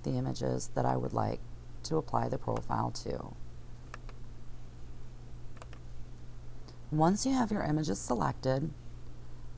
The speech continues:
you're simply gonna click on the sync option,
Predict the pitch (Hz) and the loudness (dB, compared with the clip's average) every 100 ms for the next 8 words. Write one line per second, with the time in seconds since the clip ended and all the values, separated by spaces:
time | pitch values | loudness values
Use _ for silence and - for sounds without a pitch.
0 | - 160 - 143 143 170 175 170 - 135 | 0 2 4 2 2 2 2 2 2 0
1 | 131 - 135 135 131 - - - - 147 | 0 2 2 2 0 -4 -2 -2 2 2
2 | 170 175 170 - 220 294 | 4 2 2 2 2 2